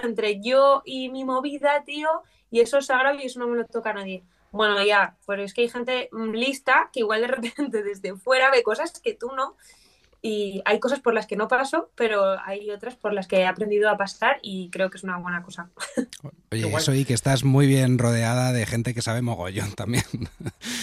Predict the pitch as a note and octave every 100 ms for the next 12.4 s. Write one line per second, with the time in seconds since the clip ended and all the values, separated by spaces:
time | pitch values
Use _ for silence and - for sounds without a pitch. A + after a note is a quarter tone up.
0 | - - D#4 D4 E4+ D4 C#4 C4+ D#4+ D4
1 | G#3+ G3 G3 - - - A#4+ - - B2+
2 | - G4 G3 - G#3 - - - - -
3 | _ _ _ - F#3+ E3+ D3+ - - -
4 | F#3+ G#3+ A#3+ - - E3 D#3+ G3 B3 A3+
5 | A#3+ G#3+ G3 F3 D3 F#3+ G3+ G3 - D#3+
6 | D#3+ D#3 D#3 D3+ D#3 D3+ F3+ F3 D#3 E3+
7 | G#3 - - - - _ D#3 D3+ D3+ D3
8 | - D3+ D3 C#3+ F#3 A#3 A3+ G#3 G3 F#3
9 | E3 F#3+ - F#3+ E3+ G3 G#3 G#3 E3+ -
10 | - F#3 F#3+ F#3+ - E3 E3+ - E3+ -
11 | - _ _ - E3 F3 F3+ E3 D3+ D#3
12 | D#3+ D#3 E3